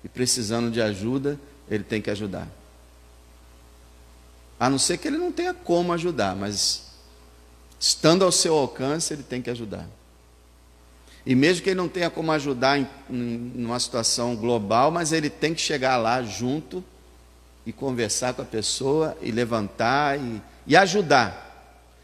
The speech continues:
Aí você pensa isso de uma forma geral. Tem um parente seu que tá caído, você tem que ajudar. Tem um irmão na igreja que tá caído.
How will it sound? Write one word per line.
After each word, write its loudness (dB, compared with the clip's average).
Aí 0
você 2
pensa 2
isso 2
de -6
uma 2
forma 0
geral. 4
Tem -4
um -2
parente 2
seu 2
que -16
tá 2
caído, 2
você -4
tem -4
que -2
ajudar. -6
Tem 4
um 6
irmão 4
na 0
igreja 2
que -8
tá 2
caído. 2